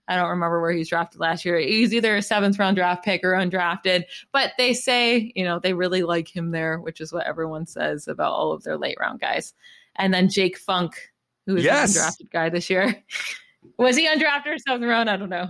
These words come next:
Speaker 1: Something
Speaker 2: I'm
Speaker 1: late.
Speaker 2: so pulling for Jake Funk. Like, his name is Jake Funk. If, if one of these
Speaker 1: <laughs>
Speaker 2: dudes is gonna come up from the rubble, please let it be Jake Funk, just so we could say his name a bunch of times.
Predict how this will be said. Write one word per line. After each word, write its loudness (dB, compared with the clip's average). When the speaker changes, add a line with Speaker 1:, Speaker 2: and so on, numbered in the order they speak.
Speaker 1:
Something 0
Speaker 2:
I'm 4
Speaker 1:
late. -2
Speaker 2:
so 4
pulling 2
for -2
Jake -2
Funk. -2
Like, -2
his 0
name 2
is 0
Jake 0
Funk. 0
If, -4
if 0
one 4
of 4
these 2
Speaker 1:
<laughs> -6
Speaker 2:
dudes 4
is -4
gonna 2
come 0
up 2
from 0
the -2
rubble, 2
please 0
let 6
it 2
be 2
Jake 2
Funk, 0
just -6
so 0
we 2
could -4
say 2
his 0
name -2
a -4
bunch 0
of 0
times. -2